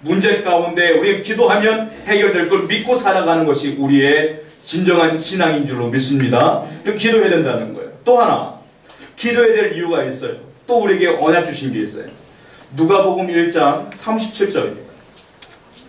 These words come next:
한번 읽어보겠습니다. 시작. "내가 하나님의 모든 말씀을 능하지 못하심이 없느니라." 이게 무슨 말이냐?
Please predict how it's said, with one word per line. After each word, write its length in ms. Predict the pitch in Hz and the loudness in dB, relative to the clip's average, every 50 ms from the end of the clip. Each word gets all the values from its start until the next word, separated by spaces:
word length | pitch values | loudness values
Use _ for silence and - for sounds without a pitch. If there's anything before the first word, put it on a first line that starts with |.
| - - - - - | -20 -20 -20 -18 -10
한번 180 | 160 139 135 | -6 -4 -2
읽어보겠습니다. 560 | 131 127 110 113 110 107 107 - - - - - - - - - - - | -2 -2 -2 -2 -6 -6 -8 -10 -14 -18 -20 -20 -20 -20 -20 -20 -20 -20
시작. 580 | - - 113 107 104 113 127 - - - - - - - - - - - - | -14 -10 -8 -8 -6 0 0 2 2 0 -2 -8 -14 -20 -20 -20 -20 -20 -18
"내가 440 | 196 196 190 - 147 135 - - - | -14 -14 -8 -6 -2 0 0 2 2
하나님의 420 | - 139 139 139 - 131 - - | 4 4 4 2 2 2 2 2
모든 300 | - 135 135 135 131 131 | 2 0 0 0 0 0
말씀을 560 | 131 - 120 120 - - 131 127 120 117 117 | 0 0 0 0 -2 -2 -2 -2 -2 -2 -2
능하지 380 | 117 135 131 131 127 123 127 127 | 0 0 2 2 2 0 0 -2
못하심이 640 | 120 120 117 - 123 120 120 - 127 131 131 131 - - | -2 -2 -2 -2 -4 -4 -4 -4 -4 -4 -4 -4 -4 -2
없느니라." 1120 | 131 135 139 151 160 165 165 165 160 165 165 175 180 175 170 165 - - - - - - - - - - - - - _ _ _ _ _ _ - - | -2 0 0 0 0 0 0 0 0 2 2 4 4 4 4 4 2 2 0 -2 -4 -8 -14 -20 -20 -20 -20 -20 -20 _ _ _ _ _ _ -16 -4
이게 100 | 160 190 | -2 -2
무슨 220 | - - - 180 170 | -2 -2 -2 0 2
말이냐? 560 | 165 165 165 165 180 185 - - - - | 2 4 4 2 2 0 -2 -2 -4 -10